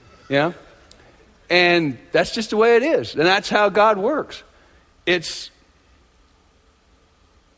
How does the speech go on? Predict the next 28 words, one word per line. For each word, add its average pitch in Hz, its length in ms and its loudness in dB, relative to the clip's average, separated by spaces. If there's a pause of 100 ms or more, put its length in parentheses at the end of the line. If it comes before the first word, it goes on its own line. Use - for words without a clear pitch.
(640)
it's - 260 -10
the 143 200 2
lack 147 360 0
of 165 100 -6
faith 160 400 -2
that 110 160 -8
they 139 140 0
couldn't 135 280 -6
believe. 123 340 -2
Galatians 143 420 -4
three 160 200 -2
nine 147 280 0
says, 117 320 -4
"Those 208 300 2
who 196 140 -4
rely 156 300 2
on 180 100 0
faith 214 340 0
are 131 100 0
blessed." 147 680 -2 (880)
They're 143 120 -4
blessed. 220 640 0 (1500)
Do 165 60 -10
you 190 60 -4
wanna 254 100 -4
be 208 120 -6
blessed 117 420 -4
today? 240 340 -10